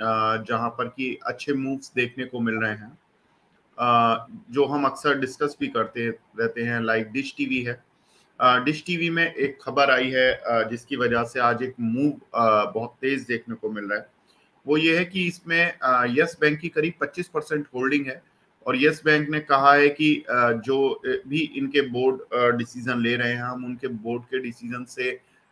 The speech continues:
आ, आ, इत्तेफाक नहीं रखते हैं और हमें लगता है कि बोर्ड, आ, को चेंज होना चाहिए। तो ये एक बहुत इंपॉर्टेंट खबर है। आ, ये इंपॉर्टेंट दो मायने में है। आ, एक इसलिए,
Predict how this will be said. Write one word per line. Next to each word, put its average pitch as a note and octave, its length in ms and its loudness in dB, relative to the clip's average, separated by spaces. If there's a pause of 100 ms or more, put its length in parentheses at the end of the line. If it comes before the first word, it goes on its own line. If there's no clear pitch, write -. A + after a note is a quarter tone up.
(120)
आ, A#2 100 2
आ, A2+ 600 2 (120)
इत्तेफाक C3 520 -6
नहीं C3+ 180 0
रखते B2 280 -2
हैं B2+ 80 -4
और C#3+ 80 -2
हमें C3 220 -2
लगता B2 300 -2
है B2+ 100 -2
कि C3+ 120 -6
बोर्ड, A#2+ 320 -4
आ, A#2 340 -10
को - 340 -6
चेंज C3+ 440 -4
होना F#2+ 200 -2
चाहिए। F#2 360 -4 (520)
तो D3 80 2
ये D#3+ 140 2
एक D3 160 -6
बहुत D3+ 200 -2
इंपॉर्टेंट B2+ 560 -2
खबर G2+ 380 -4
है। F#2 180 -4 (400)
आ, A2+ 160 6 (120)
ये D3+ 240 0
इंपॉर्टेंट C#3+ 560 0
दो D3 160 4
मायने A2+ 320 2
में G#2 180 -2
है। F#2+ 240 -6 (360)
आ, A#2+ 240 4 (180)
एक F#3 280 2
इसलिए, D#3 440 -2